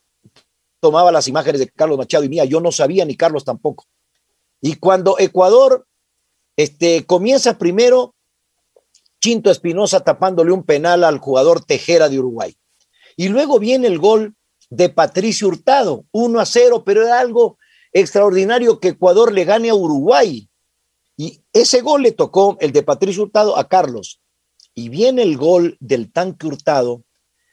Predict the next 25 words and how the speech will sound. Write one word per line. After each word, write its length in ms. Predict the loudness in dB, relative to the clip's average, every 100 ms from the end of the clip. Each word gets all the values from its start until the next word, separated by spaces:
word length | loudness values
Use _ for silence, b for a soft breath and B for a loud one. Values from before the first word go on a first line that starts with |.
| _
y 120 | -2
ahí 200 | 0 2
es 120 | 2 0
lo 160 | -2
que, 300 | 0 0 -2 _ _ _ _ _
digo 300 | -4 0 2
yo, 360 | 4 2 0 -4 _ -6
aparece 580 | -6 0 0 2 0 0
la 140 | 0
inspiración 1120 | 0 -6 -10 -8 -4 -2 -2 0 0 0 -6 _ _
del 320 | -2 -2 0
narrador 460 | -4 -2 0 2 2
de 80 | -2
fútbol 480 | -2 -6 -4 -6 -8 _ _ _ _ _ _ _
para 420 | 0 2 0 -2 _ _ _
cantar 560 | -4 -2 -2 -2 2 4
el 160 | 2 2
gol 440 | 2 2 0 -8 _ _ _ _ _ _
y 160 | -8 -8
para 560 | -2 2 4 2 0 _ _ _ _ _ _ -8
relatar 880 | -2 2 2 2 0 0 2 2 -2 _ -8
la 200 | -4 -4
jugada, 500 | -2 0 0 0 0
cómo 380 | 0 0 0 2
fue 320 | 2 2